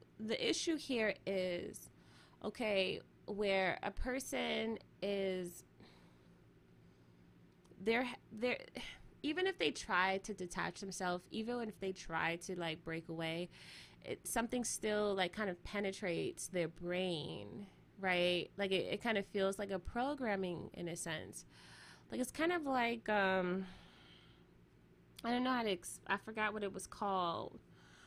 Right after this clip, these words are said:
but I, but they were talking about how babies are programmed, okay, to,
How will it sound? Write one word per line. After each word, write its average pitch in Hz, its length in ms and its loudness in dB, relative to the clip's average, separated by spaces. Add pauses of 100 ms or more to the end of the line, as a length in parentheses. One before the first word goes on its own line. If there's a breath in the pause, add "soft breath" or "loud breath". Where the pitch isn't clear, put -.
(180 loud breath)
but 214 100 0
I, 208 160 2 (280)
but 208 160 2
they 208 80 2
were 208 100 0
talking 240 480 0
about 220 280 4
how 202 340 0 (960)
babies 220 600 2
are 196 200 2 (120)
programmed, 202 1120 2 (640 loud breath)
okay, 185 540 4 (200)
to, 190 640 4